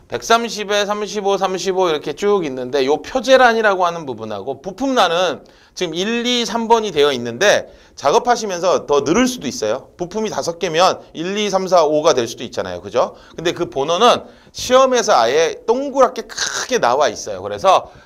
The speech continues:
그 부분에 대한 것들만 요 맞춰가지고 넣어주시면 돼요. 칸만 더. 그래서 보통 여기가 팔, 팔팔이니까 놀리시면 되겠죠. 자, 그러면 예의에 대한 부분을 첫 번째로 가장 먼저 해주셔야 될 게 뭘까요?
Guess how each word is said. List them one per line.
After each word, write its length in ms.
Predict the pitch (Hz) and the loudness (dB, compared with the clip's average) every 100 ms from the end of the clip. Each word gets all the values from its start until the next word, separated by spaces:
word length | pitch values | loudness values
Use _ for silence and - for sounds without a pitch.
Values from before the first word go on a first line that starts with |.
| _ | _
그 400 | - 202 233 180 | -6 -2 -2 -4
부분에 440 | 147 120 160 165 | -10 -12 -6 -4
대한 340 | 131 120 131 127 | -2 0 0 -2
것들만 880 | 113 - 113 104 123 180 214 226 | -8 -8 -12 -6 2 4 4 0
요 140 | 156 113 | -6 -10
맞춰가지고 1120 | 104 101 - 139 120 104 113 180 226 233 - - _ | -10 -12 -8 -4 -4 -6 -2 4 4 4 -4 -20 _
넣어주시면 480 | 135 185 220 214 147 | 0 0 0 -6 -2
돼요. 140 | 131 | -4
칸만 340 | - 170 151 | -4 -6 -6
더. 220 | 101 98 - | -4 -6 -6
그래서 240 | 113 107 127 | -10 -4 -4
보통 320 | 120 - 170 | -4 -6 -4
여기가 280 | 117 117 120 | -4 -6 -4
팔, 360 | 220 180 - - _ _ - | 2 2 0 -12 _ _ -14
팔팔이니까 840 | - 190 208 220 190 139 180 202 214 - - | -2 0 2 0 0 -6 2 2 0 -12 -8
놀리시면 500 | 135 156 160 160 117 | -6 -6 -8 -10 -8
되겠죠. 720 | 107 113 113 90 113 - - | -8 -8 -8 -6 -6 -8 -12
자, 200 | - 107 | -12 -8
그러면 500 | - 135 151 214 240 - - _ | -4 -2 2 0 0 -16 -20 _
예의에 340 | 131 165 208 196 | 2 4 6 6
대한 200 | 190 175 | 4 2
부분을 280 | 160 160 160 | -6 -4 -6
첫 200 | - - | -6 2
번째로 480 | 247 - 208 180 | 2 4 2 2
가장 320 | 151 151 226 220 | 0 2 2 4
먼저 180 | 180 | 2
해주셔야 400 | 180 180 170 160 | 0 -2 -4 -4
될 160 | 143 127 | -2 -2
게 80 | 156 | -4
뭘까요? 440 | 107 104 101 92 | -6 -4 -2 -4